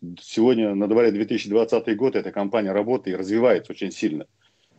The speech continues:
И поэтому это не нравится. И при этом я всегда сва-, я св-, я всё равно свободный человек. И я всё равно высказываю. И это, вот это режиму не нравится. И поэтому, вот, если вкратце так рассказать, вот,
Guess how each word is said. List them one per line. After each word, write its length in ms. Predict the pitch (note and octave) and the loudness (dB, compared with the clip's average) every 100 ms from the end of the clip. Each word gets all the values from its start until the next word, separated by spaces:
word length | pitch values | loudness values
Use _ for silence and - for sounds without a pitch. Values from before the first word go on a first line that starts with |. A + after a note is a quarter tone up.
| _ | _
И 540 | - F#2 G2 G2 G2 G2+ | -4 0 2 4 2 4
поэтому 360 | G#2+ - C3 | 4 4 2
это 120 | A#2+ | 2
не 120 | C#3 D3+ | 4 6
нравится. 340 | D#3 A#2 G#2 | 4 2 -2
И 60 | G2 | -4
при 160 | C#3 | -2
этом 220 | F3+ C#3 | -2 -2
я 200 | A2 B2 | -2 -2
всегда 360 | A#2 G#2+ G2+ C#3 | -4 -6 -2 -2
сва-, 200 | C3 A#2 | 0 -2
я 140 | A#2+ | -2
св-, 180 | - G#2+ | -2 0
я 140 | A2+ A#2+ | 0 0
всё 160 | A#2+ | 0
равно 140 | C3 D3 | -2 0
свободный 480 | C3 C3+ D3+ A#2 | 2 2 0 -2
человек. 440 | - G2+ F#2+ D#2+ - _ _ _ _ | -4 -2 -2 -4 -8 _ _ _ _
И 120 | F#2 | 0
я 100 | G#2 | 0
всё 140 | - C#3 | 2 2
равно 120 | D3+ | 4
высказываю. 640 | C3+ D#3 C#3+ G#2 F#2 F#2+ | 2 2 2 2 -4 -4
И 40 | B2+ | -4
это, 180 | C#3 | -2
вот 160 | C#3+ C3 | -4 -4
это 160 | D3 B2+ | -4 -2
режиму 380 | B2+ B2+ C#3 | -2 -2 -4
не 100 | C3 | -4
нравится. 580 | C3+ D3+ G#2+ - F2 C#2 _ _ _ _ _ _ | 0 2 0 -2 -6 -6 _ _ _ _ _ _
И 360 | F#2 F#2 F#2+ E2+ _ _ | 2 4 2 -2 _ _
поэтому, 840 | - B2 C#3 A#2+ A2+ G#2+ G2+ G2 - _ | 6 6 6 0 -2 -2 -4 -8 -14 _
вот, 260 | F#2+ G2+ - - | -2 -2 -4 -8
если 300 | F#2 F2 A2+ | -8 -2 -4
вкратце 420 | - B2+ A2 - | 2 4 4 2
так 200 | G#2+ G2+ | -4 -2
рассказать, 560 | G#2 - A#2 C#3 C#3 - _ _ | -4 0 2 4 2 -2 _ _
вот, 600 | - F2 F2 F2+ F#2+ F2 | -16 -12 -8 -2 -2 -2